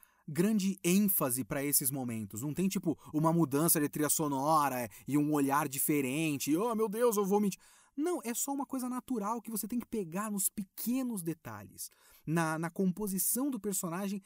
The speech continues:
e na sutileza do diálogo deles. É muito interessante como é,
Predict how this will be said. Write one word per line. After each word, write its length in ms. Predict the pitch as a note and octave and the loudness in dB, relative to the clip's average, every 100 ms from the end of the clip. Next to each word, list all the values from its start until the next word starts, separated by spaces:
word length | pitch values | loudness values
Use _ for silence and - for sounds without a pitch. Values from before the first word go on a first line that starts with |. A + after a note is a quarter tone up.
| - | -4
e 80 | F3+ | 0
na 100 | F#3+ | 0
sutileza 840 | - F#3+ - F3 E3 A3+ G3+ A3 - _ - | -2 -6 -2 0 0 -2 -4 -6 -8 _ -6
do 200 | C#3 G3+ | 0 0
diálogo 640 | F3+ D3 C3+ A#2 G#2+ A2 _ _ | 0 -2 -4 -8 -10 -16 _ _
deles. 480 | A#2+ A#2+ F#2+ - - _ | -6 -6 -6 -14 -20 _
É 80 | - | -4
muito 380 | D#3+ F3 C#4 C#4 | 2 6 6 4
interessante 640 | G#3+ G3+ E3+ - F3+ F3+ | 2 2 2 2 0 -2
como 320 | - A3 G#3+ F3 | -2 -2 0 -2
é, 180 | F#3 | -2